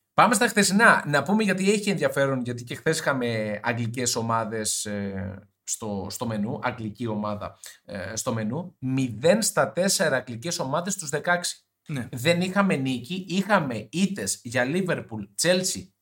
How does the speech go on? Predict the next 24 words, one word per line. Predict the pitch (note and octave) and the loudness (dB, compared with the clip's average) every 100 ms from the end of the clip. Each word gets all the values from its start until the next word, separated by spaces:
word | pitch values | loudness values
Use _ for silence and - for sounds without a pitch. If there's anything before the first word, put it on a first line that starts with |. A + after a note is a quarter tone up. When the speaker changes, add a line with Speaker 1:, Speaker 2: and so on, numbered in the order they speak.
| - | -6
Speaker 1:
Tottenham. | B2 A2 A2 B2 F#3+ - - - - - | -4 -2 -4 -2 -2 -4 -16 -20 -14 -6
Μόνο | C3+ F#3 A#3 | 2 4 4
η | G#3+ - | 4 2
City | G#3 G3+ | 0 -2
κατάφερε | F3 C#3 D#3+ E3 C#3 | 0 2 2 0 -4
να | B2+ | 0
πάρει | D3 D#3 | 2 2
ισοπαλία | - - B2+ C#3 A#2+ - | 0 -2 -2 0 -2 -4
χθες | - - D3+ A2+ - _ _ _ - | -12 0 2 2 -2 _ _ _ 4
από | D3+ E3 F3 | 4 6 0
τη | C3 | -2
Λειψία, | A#2+ - A#2+ D#3 E3+ | -4 -2 0 0 -2
αυτό | B2 - B2+ | -10 -8 -8
που | C3 B2+ B2 A#2 | -6 -4 -2 -2
ακούτε | A#2 C#3 | -4 -6
τώρα | B2 B2+ A#2+ | -2 -2 0
γράφετε | B2 B2 - | -2 -2 -4
την | A#2 A#2 | -8 -4
Πέμπτη, | B2 B2 G#2+ | -2 -2 -4
έτσι, | G2+ - C3+ G#2 | -8 -8 -10 -10
να | G#2+ | -12
το | G#2 | -12
πούμε. | G#2+ G#2+ D#3 - - - - - | -8 -6 -8 -10 -14 -14 -18 -10
Ε, | B2 B2 A#2+ A#2 | -6 -4 -2 -4